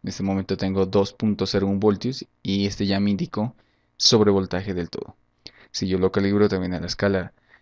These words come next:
de un voltio o ci-, eh, cien milivoltios, el, eh, perdón, doscientos milivoltios calibrado a cien milivoltios, él también llegaría hasta novecientos noventa y nueve con este led encendido. Luego, cuando ya se supera el rango,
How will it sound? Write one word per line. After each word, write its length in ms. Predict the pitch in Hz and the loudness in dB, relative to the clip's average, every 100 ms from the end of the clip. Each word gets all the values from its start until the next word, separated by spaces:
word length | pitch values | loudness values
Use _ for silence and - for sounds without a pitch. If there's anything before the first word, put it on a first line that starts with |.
| _ | _
de 380 | 104 98 95 - _ | -4 -2 -2 -4 _
un 260 | 113 110 113 | 0 2 4
voltio 540 | 117 98 - 98 117 _ _ _ _ _ | 4 4 0 -4 -4 _ _ _ _ _
o 280 | - 101 95 | -2 0 0
ci-, 220 | 90 - - - | -2 -4 -6 -6
eh, 320 | 95 101 87 | -2 0 0
cien 260 | - 101 101 | 0 2 2
milivoltios, 680 | 104 110 104 95 120 - _ _ _ _ _ _ _ _ _ _ _ - | 4 4 2 0 -6 -8 _ _ _ _ _ _ _ _ _ _ _ -2
el, 480 | 113 110 107 95 - | 2 4 4 0 -4
eh, 80 | - | -6
perdón, 320 | - 101 95 | -2 0 -2
doscientos 360 | 95 - 107 120 | -4 -2 0 2
milivoltios 680 | 120 120 110 101 110 120 - _ - | 4 4 4 2 0 -4 -8 _ 0
calibrado 460 | 110 98 101 95 95 | 2 4 4 6 4
a 60 | |
cien 160 | 104 113 | 2 2
milivoltios, 640 | 117 120 107 95 117 - _ _ - _ - | 4 4 2 2 -2 -4 _ _ -20 _ -2
él 140 | 131 | 0
también 240 | 143 143 139 | 2 0 2
llegaría 220 | 135 131 | 4 4
hasta 120 | 127 | 2
novecientos 400 | 113 101 104 104 | -2 -2 -2 -2
noventa 240 | 107 110 120 | 0 0 2
y 60 | |
nueve 340 | 120 104 107 110 | 2 2 0 0
con 220 | 101 98 | -2 -2
este 340 | 98 - 98 - | -4 -4 -4 -4
led 260 | 104 98 | 0 2
encendido. 560 | 95 95 98 95 95 82 _ _ _ _ - - _ - | 0 -2 -4 -2 -4 -6 _ _ _ _ -20 -20 _ -2
Luego, 340 | 104 107 120 | 4 6 4
cuando 220 | 117 104 92 | 2 0 0
ya 100 | 98 | 0
se 140 | 110 | -2
supera 320 | 113 104 117 | -2 2 4
el 80 | 120 | 4
rango, 420 | 110 101 107 139 | 2 -2 -4 -6